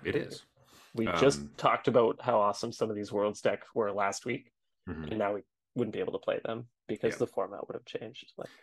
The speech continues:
Speaker 1: It, it would have been the week we're trying to talk about the decks. They're already
Speaker 2: Right. Yeah.
Speaker 1: So it's just
Speaker 2: It
Speaker 1: like
Speaker 2: would have been, "Well, why would we talk about these decks? They're old
Speaker 1: Exactly.
Speaker 2: news."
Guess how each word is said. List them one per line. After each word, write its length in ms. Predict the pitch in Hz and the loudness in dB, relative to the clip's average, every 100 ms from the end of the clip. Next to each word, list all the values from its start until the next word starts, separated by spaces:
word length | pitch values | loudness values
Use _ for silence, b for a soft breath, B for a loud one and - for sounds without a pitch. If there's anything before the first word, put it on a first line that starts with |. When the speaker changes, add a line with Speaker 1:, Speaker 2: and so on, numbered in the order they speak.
| b - | b -4
Speaker 1:
It, 220 | 98 - - | -2 -4 -4
it 100 | 98 | -2
would 180 | 90 101 | 2 0
have 140 | 92 | 0
been 340 | - 90 82 - | 2 0 0 -2
the 100 | 87 | -2
week 340 | 80 90 87 90 | -2 -4 -2 -2
we're 80 | 82 | -2
trying 220 | 90 78 | -2 -6
to 60 | 71 | -6
talk 360 | - 101 98 | 0 0 0
about 220 | 80 71 - | -2 -4 -4
the 60 | |
decks. 420 | - 69 - - - _ - | -8 -8 -10 -14 -18 _ 0
They're 140 | - | 0
already 300 | 85 78 78 | 2 -2 2
Speaker 2:
Right. 280 | - 131 - - _ _ _ - | 6 8 6 -6 _ _ _ 2
Yeah. 220 | 123 107 | 4 4
Speaker 1:
So 140 | - 85 | 0 -4
it's 100 | - | -2
just 120 | - | 2
Speaker 2:
It 40 | |
Speaker 1:
like 80 | 135 | 4
Speaker 2:
would 80 | 123 | 6
have 80 | 120 | 6
been, 100 | 120 | 8
"Well, 180 | 120 117 | 8 10
why 160 | 120 | 10
would 100 | 123 | 8
we 100 | 123 | 8
talk 160 | 131 123 | 8 8
about 140 | 117 | 6
these 180 | 120 127 | 4 2
decks? 280 | 156 - - | 0 -4 -4
They're 140 | 107 101 | 0 2
old 60 | 104 | 0
Speaker 1:
Exactly. 240 | 98 113 | 0 -2
Speaker 2:
news." 280 | 85 - | -2 -10